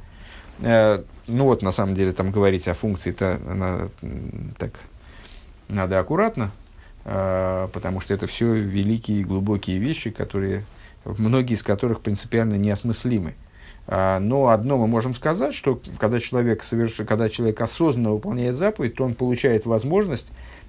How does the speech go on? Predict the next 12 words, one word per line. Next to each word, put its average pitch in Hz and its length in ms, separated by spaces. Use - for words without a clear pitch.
а, 101 800
на 110 300
неё 139 600
вместе 135 520
с - 120
ней 135 240
подняться, 113 580
как - 220
бы. - 120
То - 80
есть 110 120
что-то, 127 560